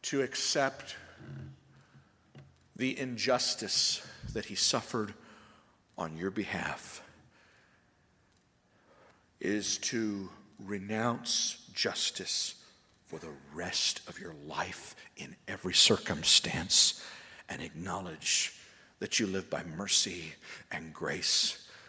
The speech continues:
and these have triumphed over justice. You cannot squeeze from another what you have gladly,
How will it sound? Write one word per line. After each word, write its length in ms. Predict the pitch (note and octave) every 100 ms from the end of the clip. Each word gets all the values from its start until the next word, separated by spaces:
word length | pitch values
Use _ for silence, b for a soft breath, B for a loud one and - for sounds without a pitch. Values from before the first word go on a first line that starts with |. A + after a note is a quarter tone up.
| B B
and 160 | C#2+
these 260 | F#2 E2 D2+
have 140 | -
triumphed 500 | - - D2+ B1+ -
over 180 | - -
justice. 760 | - - - - - - - - - - - - B B B B
You 140 | F2+ G#2
cannot 380 | - C#3+ C#3+ -
squeeze 920 | - - - C#3 D3+ C#3 B2+ A2 -
from 220 | - B2
another 480 | A#2 G#2+ F#2+ E2+ - - - b b b b b
what 240 | - -
you 80 | A2+
have 200 | - -
gladly, 500 | G#2+ G2+ - F2+ E2